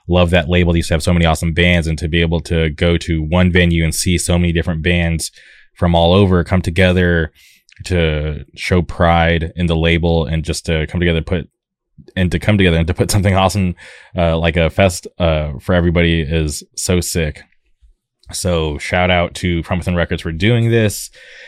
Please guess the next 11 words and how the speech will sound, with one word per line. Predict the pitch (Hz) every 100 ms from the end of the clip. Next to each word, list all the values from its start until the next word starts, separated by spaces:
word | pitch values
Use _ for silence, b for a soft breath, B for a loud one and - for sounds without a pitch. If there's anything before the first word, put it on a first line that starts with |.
| B B B B _ - - - -
It's | 90 -
Eco | - 120 117
Strike's | - 107 87
final | - 117 123 117
show, | - 117 113 113 107 95 92
bittersweet, | 95 95 - - 95 92 92 82
but | 87 78 76 76 - b b -
please, | 92 87 87 78
if | 80 78
you | 80 78 73 - _ _ _ _
have | - 87 82 76 73 -